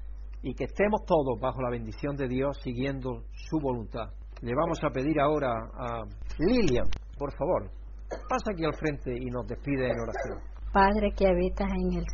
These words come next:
Speaker 2: cielo y en todo lugar, te damos las gracias, Señor, por este día. Gracias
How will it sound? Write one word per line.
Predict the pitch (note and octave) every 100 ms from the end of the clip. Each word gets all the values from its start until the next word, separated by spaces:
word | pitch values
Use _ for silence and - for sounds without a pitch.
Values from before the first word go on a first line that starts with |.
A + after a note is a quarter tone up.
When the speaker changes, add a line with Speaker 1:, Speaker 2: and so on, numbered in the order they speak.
| -
Speaker 2:
cielo | G#3+ G3 G3
y | F#3+
en | F#3 F3+
todo | - F#3+ F#3+
lugar, | F#3+ G3 G3 G#3 - - - - - - -
te | G#3+
damos | G3+ G#3 G#3
las | G#3 G3
gracias, | G3+ F#3 G3+ - G3+ -
Señor, | F#3+ G3 G3+ G#3 A3 - - - - - -
por | G3
este | G3 - G3+ F#3
día. | F#3+ G#3+ A#3 A3+ - - - - - -
Gracias | F#3+ F#3+ G3 - G3